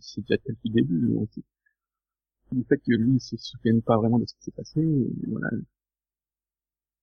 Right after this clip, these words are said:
Voilà, il y a, il y a, il y a plein de...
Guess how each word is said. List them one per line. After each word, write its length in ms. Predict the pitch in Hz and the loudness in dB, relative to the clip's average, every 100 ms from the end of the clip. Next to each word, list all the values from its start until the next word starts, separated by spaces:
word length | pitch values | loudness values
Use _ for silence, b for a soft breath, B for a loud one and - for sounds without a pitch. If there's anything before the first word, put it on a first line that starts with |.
| _ _ _ _ _ _ _ _ _ _ _ _ _ | _ _ _ _ _ _ _ _ _ _ _ _ _
Voilà, 160 | 117 131 | 0 0
il 40 | |
y 40 | - | 0
a, 120 | - | -4
il 80 | 117 | -4
y 60 | |
a, 40 | - | -4
il 100 | - | -4
y 60 | |
a 120 | - - | -8 2
plein 160 | 127 | 4
de... 360 | 117 117 - | 6 4 0